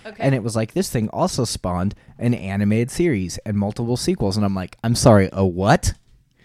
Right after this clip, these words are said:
Speaker 1: Oh.
Speaker 2: I've never heard of that. But
Speaker 1: Okay.
Speaker 2: it,
Speaker 1: I'm
Speaker 2: it
Speaker 1: gonna
Speaker 2: seemed
Speaker 1: make a rippy sound. Is that okay?
Speaker 2: Yeah, make that rippy sound.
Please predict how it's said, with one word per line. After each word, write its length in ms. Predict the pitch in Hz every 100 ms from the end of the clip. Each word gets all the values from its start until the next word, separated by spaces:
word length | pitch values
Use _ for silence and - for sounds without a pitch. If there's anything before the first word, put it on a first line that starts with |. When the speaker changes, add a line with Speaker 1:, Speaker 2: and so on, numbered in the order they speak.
| _
Speaker 1:
Oh. 240 | 185 214 403
Speaker 2:
I've 180 | 113 117
never 280 | 117 107
heard 220 | 107 156 131
of 100 | -
that. 240 | 82 - -
But 320 | 110 110 -
Speaker 1:
Okay. 140 | -
Speaker 2:
it, 80 | -
Speaker 1:
I'm 60 | 120
Speaker 2:
it 20 | 107
Speaker 1:
gonna 60 | 90
Speaker 2:
seemed 220 | 113 104
Speaker 1:
make 80 | -
a 20 |
rippy 280 | 208 - 214
sound. 300 | - 160 156
Is 100 | 160
that 100 | 175
okay? 300 | 170 - 190
Speaker 2:
Yeah, 120 | - 117
make 180 | 104 104
that 120 | 107
rippy 320 | 107 104 92
sound. 320 | - 82 76